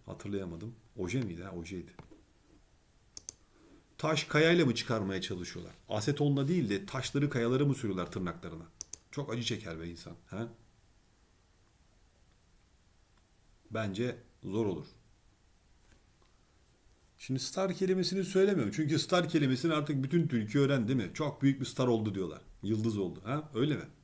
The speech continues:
Hatta televizyonda bile kanalı var.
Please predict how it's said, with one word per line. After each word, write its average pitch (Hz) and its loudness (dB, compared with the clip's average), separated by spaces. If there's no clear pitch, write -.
Hatta 113 -2
televizyonda 98 0
bile 120 -2
kanalı 160 -4
var. 101 -10